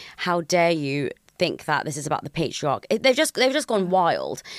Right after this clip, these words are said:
And I know when we do this, there's gonna be people saying that, "Well, you know, w-, if you've chosen to be a stay-at-home mum, then that's your choice. And so why is it that I have to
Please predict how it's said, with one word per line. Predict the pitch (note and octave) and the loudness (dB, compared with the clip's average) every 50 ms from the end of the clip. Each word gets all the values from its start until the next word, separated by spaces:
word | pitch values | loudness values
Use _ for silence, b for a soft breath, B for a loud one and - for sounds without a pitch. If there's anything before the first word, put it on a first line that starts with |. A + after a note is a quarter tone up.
| B B B B | B B B B
And | - F#3+ E3+ | -2 -2 0
I | G3+ | 0
know | A#3 A#3 A3 | 0 2 2
when | G3+ F#3 F#3 | 2 0 0
we | E3+ D#3+ | 0 -2
do | - E3+ E3 | -2 -2 0
this, | D#3+ F#3 E3 D#3 - | 0 0 0 0 -2
there's | E3 D#3+ - | -4 -6 -2
gonna | - F3 E3+ D3+ | -2 -2 0 0
be | D#3+ D#3 | -2 -4
people | - F3 D3+ - C#3+ D3 | -4 -4 -6 -4 -6 -6
saying | - - F#3 E3 C#3+ A#2 G#2 A#2+ C#3+ | -2 0 0 0 0 0 0 -2 -2
that, | D3 A#2 - | -2 -2 -4
"Well, | - D#3 D#3+ D#3 D3+ D3 B B B B B B | -2 -2 0 0 0 -2 B B B B B B
you | - - A3+ | -4 -2 2
know, | F3+ C#3 C3 C#3+ F3+ - - | 2 4 4 4 2 0 -4
w-, | - E3 F3 - - - E3+ - | -8 -10 -10 -8 -6 -6 -6 -6
if | - - | -4 -2
you've | G#3+ A#3 G3 | -2 -2 -2
chosen | - - - G3+ A#3+ A#3+ A3 E3 | -2 0 2 2 2 4 2 0
to | - - | 0 0
be | C#3 | -2
a | C#3 C#3 | -2 -2
stay-at-home | - - D3+ C3 F#2+ C#3 D3+ C#3+ C#3 D3 | 0 0 0 0 0 0 0 0 0 2
mum, | F3 G3+ F#3 - - - - F3+ G3 B B B B B | 2 2 0 0 -2 -2 -4 -4 -6 B B B B B
then | - G3 F#3+ F#3+ F#3+ - - - | 0 2 2 2 2 -2 -4 -4
that's | - G3 - - - | -4 -4 -2 -2 0
your | G3+ F#3+ F3 | 0 0 0
choice. | - - - - D4 C#4+ F#3 - - - - - - B B B B B - | 0 -4 -4 0 2 2 2 2 0 -4 -6 -8 -8 B B B B B -4
And | - G#3 | -2 -2
so | G#3 G#3+ G3+ - | 0 -2 -2 -4
why | - - F3 E3 G#3 G#3+ A3+ B3 B3 - - | -4 -8 -4 0 2 2 2 2 0 0 -2
is | A3 F#3 | -2 0
it | F#3 A#2 - | 0 0 0
that | E3+ - - - | -2 -4 -2 0
I | F3 F#3 G3 G3 | 0 0 0 0
have | F#3+ E3 F3 F3 D#3 - - | -2 -2 -4 -4 -6 -6 -6
to | - C#3+ B2 A#2 A#2+ C3+ D3 D#3+ | -2 0 2 2 2 2 0 -2